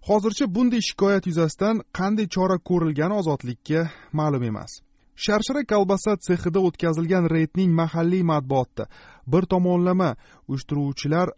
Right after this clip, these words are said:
manfaati nazaridan yoritilganini ta'kidlagan bu shirkatga yaqin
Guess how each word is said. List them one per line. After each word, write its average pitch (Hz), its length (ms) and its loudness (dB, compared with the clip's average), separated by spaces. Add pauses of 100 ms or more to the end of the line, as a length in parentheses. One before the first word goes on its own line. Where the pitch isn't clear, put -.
(160)
manfaati 170 580 0 (100)
nazaridan 143 560 0 (320)
yoritilganini 151 720 0 (360)
ta'kidlagan 135 680 -2 (180)
bu 190 100 -2 (140)
shirkatga 147 600 -2 (340)
yaqin 131 480 -4